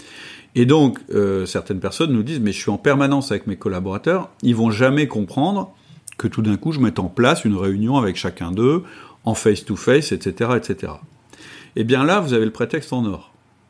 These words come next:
C'est-à-dire que la crise, le fait que vous soyez éloigné ou que les personnes soient élo-, éloignées, eh bien, ça vous oblige à être ultra rigoureux sur les un à un. Donc la première chose que vous devez faire,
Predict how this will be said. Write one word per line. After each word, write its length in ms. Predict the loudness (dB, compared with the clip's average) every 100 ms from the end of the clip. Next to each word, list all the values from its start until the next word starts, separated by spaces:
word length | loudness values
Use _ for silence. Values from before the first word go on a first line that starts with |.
| _ _ _
C'est-à-dire 460 | -4 0 2 2 0
que 300 | 0 0 -2 _ -4
la 220 | 0 0
crise, 520 | -2 -2 -2 -2 -4 -2
le 140 | -2
fait 240 | 2 2
que 20 | 2
vous 80 |
soyez 360 | -2 0 2 2
éloigné 460 | 2 2 2 2 0
ou 80 | -2
que 100 | -2
les 140 | 0
personnes 320 | -2 -4 -4
soient 200 | -2 -2
élo-, 220 | -2 -2 -4
éloignées, 520 | -2 0 0 0 -2 -4
eh 80 | -4
bien, 200 | -2 -2
ça 120 | -2
vous 240 | -2 2 2
oblige 460 | 4 2 -2 -4 -14 _ _ _
à 120 | 0
être 220 | 0 0 -2
ultra 340 | 0 0 0 2
rigoureux 440 | 2 2 2 0
sur 200 | -2 -4
les 120 | -4
un 160 | -4 -8
à 20 |
un. 140 | -8
Donc 240 | -8 -8 -8
la 80 | -4
première 440 | 2 4 4 2
chose 280 | 2 -2 -2
que 80 | -4
vous 120 | -4
devez 280 | -4 -4 -4
faire, 260 | -6 -8